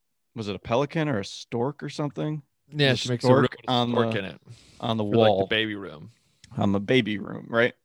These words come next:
Speaker 1: And that comes, becomes important later, <laughs> which I was like, "That was wacky."
Speaker 2: Yeah.
Speaker 1: And things are, like,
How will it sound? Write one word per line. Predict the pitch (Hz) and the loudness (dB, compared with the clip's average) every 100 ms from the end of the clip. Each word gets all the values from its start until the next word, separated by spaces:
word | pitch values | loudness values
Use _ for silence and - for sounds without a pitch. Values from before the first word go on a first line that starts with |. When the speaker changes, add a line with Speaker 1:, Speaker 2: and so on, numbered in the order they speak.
| _ _ | _ _
Speaker 1:
And | 110 | 2
that | 117 123 | 2 4
comes, | 135 120 107 104 | 4 4 2 -4
becomes | 95 120 113 | -6 -2 -2
important | 104 - 123 107 | -4 0 0 2
later, | 104 104 107 - 175 | -2 0 0 -2 -6
<laughs> | - _ - | -6 _ -8
which | 123 - | -6 0
I | 120 117 | 4 4
was | 110 98 | 2 -4
like, | - - | -10 -6
"That | 123 | -6
was | - | -6
wacky." | 214 113 - - 117 - - | -6 -6 -6 -8 -10 -12 0
Speaker 2:
Yeah. | 117 117 - - _ | 4 4 2 -12 _
Speaker 1:
And | 147 147 | 2 6
things | 170 269 330 | 4 4 4
are, | 330 | 4
like, | 254 131 - - | 4 2 -2 -20